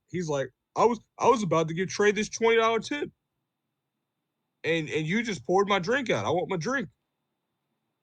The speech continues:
Bro, this nigga is about to hand me this twenty dollar bill.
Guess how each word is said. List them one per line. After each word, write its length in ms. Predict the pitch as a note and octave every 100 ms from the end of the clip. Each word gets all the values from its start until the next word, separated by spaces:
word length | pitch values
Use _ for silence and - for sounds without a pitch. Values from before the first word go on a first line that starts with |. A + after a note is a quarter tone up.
| _ _ _ _ _
Bro, 260 | - G2+ E2 G2+ _ _ _ _ _ _ _ _ _ _ _
this 100 | -
nigga 180 | B2 F#3
is 120 | F3
about 200 | C3 C#3
to 80 | B2+
hand 220 | A2 C#3+
me 60 | D3+
this 100 | C#3+
twenty 240 | - D3
dollar 200 | C3+ B2
bill. 300 | A2+ A2+ G#2+